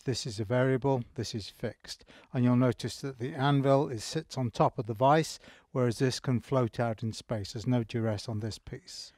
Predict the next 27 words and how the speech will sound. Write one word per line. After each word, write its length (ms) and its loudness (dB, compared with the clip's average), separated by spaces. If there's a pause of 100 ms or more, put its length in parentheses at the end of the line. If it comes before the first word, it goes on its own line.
(340)
When 140 4
I 140 6
look 220 6
at 120 0
the 60 0
gauge, 680 6 (160)
this 140 -4
gauge 480 2
has 220 -2
got 180 4
a 60 2
chamfer, 680 2
and 140 2
that 200 2
chamfer 720 2 (400)
is 340 0
the 80 -2
same 500 4
size 400 6
and 120 2
shape 460 2
as 320 2
the 340 0
root 460 0
of 100 -4
my 220 2
tenon. 460 2